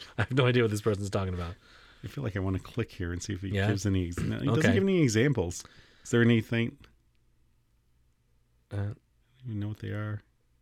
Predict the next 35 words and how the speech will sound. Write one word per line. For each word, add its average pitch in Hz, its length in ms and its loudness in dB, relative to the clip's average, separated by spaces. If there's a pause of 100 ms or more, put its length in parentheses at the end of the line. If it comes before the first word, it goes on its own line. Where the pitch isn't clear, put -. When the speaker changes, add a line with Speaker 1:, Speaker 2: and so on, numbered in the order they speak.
(320)
Speaker 1:
Okay, 110 260 4
this 113 160 2
person 110 220 2
says, 110 200 2
"English 113 220 2
is - 40 -2
the 113 60 4
only, 107 280 4
only 110 260 4
language 107 200 4
I 98 120 4
know, 104 180 4
and 95 80 4
I - 20 4
had 98 80 2
to 95 60 0
look 98 160 2
up 101 80 2
what 92 140 -4
phrasal 95 420 0
verbs 92 320 0
are. 87 380 -4 (1400)
I 104 40 0
don't 104 100 6
even 98 160 4
think 98 240 0
about 95 300 2
them. 90 260 2
They 90 80 2
don't 90 120 0
bother 90 240 0
me 87 120 0
in 85 60 -2
the 85 80 -2
least." 85 520 -6